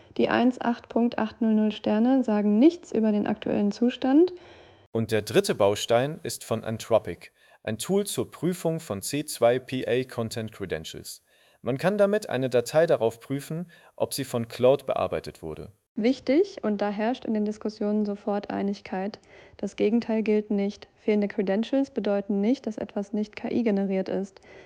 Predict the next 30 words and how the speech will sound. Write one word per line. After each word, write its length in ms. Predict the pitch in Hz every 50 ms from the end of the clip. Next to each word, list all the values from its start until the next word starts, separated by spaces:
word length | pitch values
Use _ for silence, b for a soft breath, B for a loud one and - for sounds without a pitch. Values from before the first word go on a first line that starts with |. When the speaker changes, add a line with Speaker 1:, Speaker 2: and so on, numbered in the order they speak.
| B B
Speaker 1:
Die 80 | - 208
Credentials 540 | - - 196 202 202 233 233 - 254 226
sind 180 | - 214 208 202
freiwillig, 640 | - - 196 202 208 214 233 233 262 285 311 - -
sie 100 | - 214
können 220 | - - 208 190
entfernt 460 | 185 185 180 - - 208 214 226 -
werden, 360 | - 226 226 226 226 226 226 208
sie 140 | - 202
decken 240 | 190 202 208 - 226
nur 140 | 214 214 208
den 140 | 202 196 196
Cloud-Anteil 680 | - - 202 196 202 - - 196 196 - 196 202 -
ab. 240 | - 185 185 - - B B B B B B B B B
Speaker 2:
Für 200 | - - 135 -
viele 260 | - 185 208 214 208
ist 220 | 143 139 - -
das 160 | 117 - -
trotzdem 500 | - - 175 185 - - - 175 160 -
ein 160 | - - 113 110
sinnvoller 500 | 101 123 160 180 175 - 165 143 135 120
Baustein. 600 | - 98 98 95 - - - 80 67 65 - - _ _ _ _ _
Provenienz, 680 | _ 151 151 131 143 135 135 151 185 196 196 - -
wo 100 | 143 139
sie 160 | 127 120 131 -
existiert, 600 | 123 123 - - 110 - - - 170 180 185 185
ist 220 | - - - -
besser 240 | - 147 147 - 139
als 180 | - 185 -
keine. 440 | - - 117 101 92 82 73 69 -